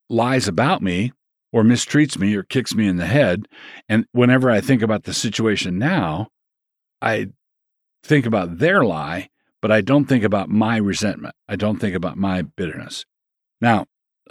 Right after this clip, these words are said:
all this is a setup to talk about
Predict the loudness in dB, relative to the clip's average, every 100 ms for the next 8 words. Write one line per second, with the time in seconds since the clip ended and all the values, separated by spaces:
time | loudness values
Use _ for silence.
0 | -8 2 4 4 4 2 -2 -4 -4 -2
1 | -2 -4 -8 _ _ _ _ _ _ _
2 | -2 2 2 2 0